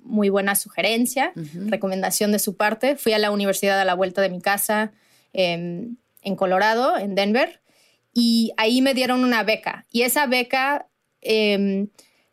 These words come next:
Speaker 1: me dio la oportunidad de aplicar a una maestría en Harvard, que nin-, en ningún momento de mi vida hubiera pensado. Nosotros no sabíamos que yo iba a graduarme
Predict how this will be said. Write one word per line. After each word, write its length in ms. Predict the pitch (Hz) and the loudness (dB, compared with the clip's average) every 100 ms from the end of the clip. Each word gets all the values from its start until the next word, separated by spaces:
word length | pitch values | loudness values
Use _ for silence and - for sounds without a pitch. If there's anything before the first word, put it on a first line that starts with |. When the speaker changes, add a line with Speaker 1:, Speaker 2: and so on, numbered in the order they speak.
| _ _ _ - | _ _ _ 0
Speaker 1:
me 320 | 226 220 208 | 2 4 2
dio 340 | 180 226 240 | 2 2 2
la 140 | 262 247 | 2 0
oportunidad 500 | 208 214 214 220 226 | 0 -2 2 2 2
de 80 | 220 | 2
aplicar 640 | 196 202 202 208 214 - _ _ _ - | 0 -2 0 0 -2 -8 _ _ _ -4
a 80 | 208 | 0
una 180 | 220 226 | 2 2
maestría 520 | 226 202 190 208 208 | 2 0 -2 0 0
en 120 | 196 196 | 0 -2
Harvard, 400 | 220 208 185 180 - | -2 0 -2 -4 -4
que 340 | 214 202 - _ | -2 -2 -4 _
nin-, 360 | - 240 240 247 | 2 4 4 2
en 120 | 233 233 | 2 4
ningún 280 | 254 285 311 | 4 4 2
momento 340 | 302 262 254 | 2 0 0
de 100 | 240 | 0
mi 120 | 202 196 | 0 -2
vida 340 | 196 220 233 | -2 -2 -2
hubiera 300 | 196 202 202 | -2 0 0
pensado. 640 | 185 185 185 185 190 190 196 - - _ _ _ _ _ _ _ - _ - | -2 -4 0 2 2 2 -2 -12 -20 _ _ _ _ _ _ _ -20 _ -2
Nosotros 420 | 285 359 440 415 | 0 2 2 2
no 120 | 311 | 2
sabíamos 420 | 311 302 277 277 | 4 2 2 0
que 120 | - | 0
yo 100 | 220 | 0
iba 220 | 233 233 233 | 2 2 0
a 40 | |
graduarme 680 | 220 202 202 208 220 214 | 2 2 2 2 2 0